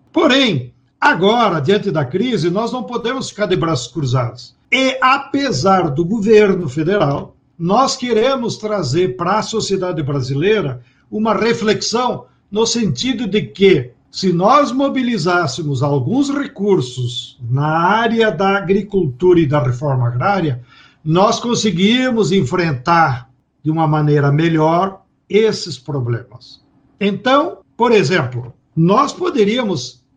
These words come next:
imediatamente recolher as fazendas das empresas industriais e comerciais que devem pro governo e não pagam.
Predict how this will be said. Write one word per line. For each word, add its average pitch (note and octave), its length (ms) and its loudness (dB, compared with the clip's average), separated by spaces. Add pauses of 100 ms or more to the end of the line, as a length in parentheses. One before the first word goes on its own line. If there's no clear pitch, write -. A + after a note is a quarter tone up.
imediatamente A#3 1040 -4 (320)
recolher A3+ 1300 2 (320)
as C4+ 380 0
fazendas G3 1080 -2
das E3+ 540 0
empresas A3 1000 -2
industriais F3+ 960 0
e C#3 80 -4
comerciais E3 1080 -2 (260)
que B3 140 -2
devem A#3 500 0
pro G#3+ 160 -2
governo E3 640 2
e A#3 80 -6
não C#4 180 0
pagam. G3+ 420 -4